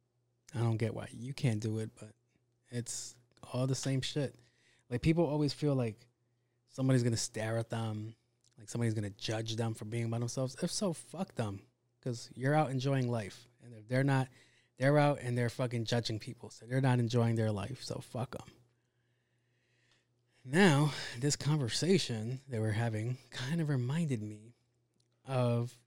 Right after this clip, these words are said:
this Bobby Lee interview. And, um, I think I kind of fit in the same boat with him.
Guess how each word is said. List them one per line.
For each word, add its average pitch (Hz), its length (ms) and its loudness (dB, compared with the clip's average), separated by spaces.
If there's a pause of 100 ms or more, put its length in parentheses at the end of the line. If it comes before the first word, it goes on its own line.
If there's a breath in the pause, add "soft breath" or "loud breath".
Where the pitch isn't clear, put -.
(120)
this 120 160 -6
Bobby 120 400 0
Lee 185 180 4
interview. 123 380 -2 (1900 soft breath)
And, 127 240 0
um, 117 320 -2 (1300)
I 127 120 -4
think 160 380 -4
I - 120 -6
kind - 340 -4
of 143 80 -8
fit - 320 -8
in 151 80 2
the 139 100 -2
same 143 420 4
boat 156 260 4
with 143 200 -8
him. - 260 -14